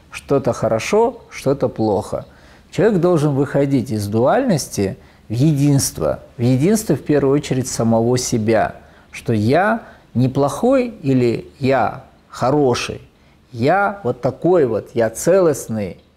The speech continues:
я неразделенный. А, проблема эта очень большая, потому что она прописана вообще во всех, во всех книгах. Вообще вся, а, культура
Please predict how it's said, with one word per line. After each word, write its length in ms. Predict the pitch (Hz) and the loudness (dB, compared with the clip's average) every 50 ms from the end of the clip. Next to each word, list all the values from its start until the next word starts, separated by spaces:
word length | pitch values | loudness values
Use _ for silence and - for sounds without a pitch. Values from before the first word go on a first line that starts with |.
| _ _ - | _ _ -6
я 160 | 104 113 127 | -2 -2 0
неразделенный. 1120 | 135 131 131 131 135 135 135 123 113 104 110 131 131 135 147 147 117 117 117 104 87 - - - _ _ _ _ - - - - - - - - - - - - - _ _ _ _ _ - | 0 0 0 2 2 2 0 0 -2 -2 -2 0 2 4 4 2 2 0 -2 -6 -8 -10 -16 -20 _ _ _ _ -20 -20 -20 -20 -20 -20 -20 -20 -20 -20 -20 -20 -20 _ _ _ _ _ -20
А, 180 | - - - - | -12 -10 -10 -10
проблема 800 | - - 143 151 151 165 185 220 240 247 220 180 147 127 107 - - | -4 -2 0 2 2 4 4 4 4 4 4 2 2 0 -2 -2 -2
эта 420 | 113 127 110 - - 107 92 - - | -2 -2 -2 0 -2 -2 -2 -2 -2
очень 420 | - 156 165 160 165 - 127 113 | 0 0 0 0 0 0 -2 0
большая, 760 | 110 123 131 127 - - 202 208 214 196 156 123 - - - - _ _ _ _ _ | 2 0 0 0 0 0 2 2 2 2 2 0 -2 -4 -8 -18 _ _ _ _ _
потому 400 | - 110 - 135 135 147 156 156 | -6 -4 -2 -2 -2 0 0 -2
что 260 | 139 - - 147 - | -2 -2 -2 -2 -2
она 320 | - 120 127 135 156 180 190 | -2 -2 -2 0 0 0 -2
прописана 1160 | 185 - - 131 131 - - - 170 175 170 - - 143 127 120 117 113 113 107 98 - - - | -2 -2 -2 -2 -2 -2 0 0 0 0 0 0 -2 -2 0 0 0 0 0 -2 -2 -6 -8 -8
вообще 460 | - 107 110 - - - - 165 170 | -4 -4 -4 -4 -6 -4 0 0 0
во 180 | 151 127 120 117 | 2 2 0 0
всех, 400 | 113 - - - 170 165 170 - | 0 -2 -2 0 0 0 0 0
во 100 | 127 120 | -2 -2
всех 360 | 120 - - 143 143 139 - | -2 -2 -2 -2 -2 -2 -4
книгах. 460 | - 147 147 143 135 110 98 101 - | -4 -2 0 0 0 0 -2 -2 -2
Вообще 320 | 117 110 117 - - 151 123 | -2 -2 -2 -2 -2 -2 -2
вся, 540 | - - - 147 147 139 123 110 104 - - | -4 -2 0 0 2 2 2 2 0 -2 -8
а, 340 | - 120 107 104 101 101 - - - | -8 -4 -2 -2 -2 -2 -4 -8 -4
культура 760 | - 120 107 - - 160 151 147 127 113 95 - - - | -4 -4 -2 0 2 2 2 4 2 2 0 -2 -4 -8